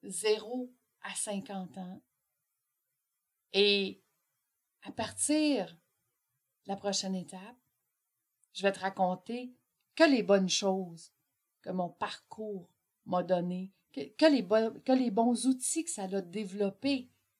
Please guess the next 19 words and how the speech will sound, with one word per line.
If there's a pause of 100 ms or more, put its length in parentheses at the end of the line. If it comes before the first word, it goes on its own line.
(1000)
en
moi, (760)
ce
parcours
difficile
que
j'ai
eu
là, (600)
ben,
les
outils
que
j'ai
aujourd'hui (800)
pour
accompagner, (580)
aider, (420)
encourager,